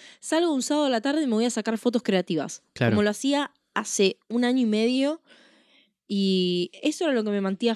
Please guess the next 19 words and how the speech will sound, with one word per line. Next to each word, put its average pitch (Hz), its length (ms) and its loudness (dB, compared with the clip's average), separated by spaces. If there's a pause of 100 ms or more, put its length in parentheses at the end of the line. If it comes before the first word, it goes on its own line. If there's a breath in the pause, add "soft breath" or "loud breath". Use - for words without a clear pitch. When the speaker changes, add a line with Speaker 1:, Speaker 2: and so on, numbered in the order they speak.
(180)
Speaker 1:
me 202 180 0
mantenía 202 480 0
fresca, 202 600 -4
¿entendés? 175 420 -2
En - 100 -18
Speaker 2:
¿Fresca 180 500 2
Speaker 1:
cam- - 40 -4
Speaker 2:
barra 139 220 0
feliz? 135 480 -4 (1700)
¿Contenta? 381 520 2
Speaker 1:
Sí, - 200 -2
sí, 339 60 2
contenta, 269 600 0
Speaker 2:
Pero - 100 2
en - 60 6
el - 20 -
Speaker 1:
¿entendés? - 60 4
Como - 120 4
Speaker 2:
momento - 140 4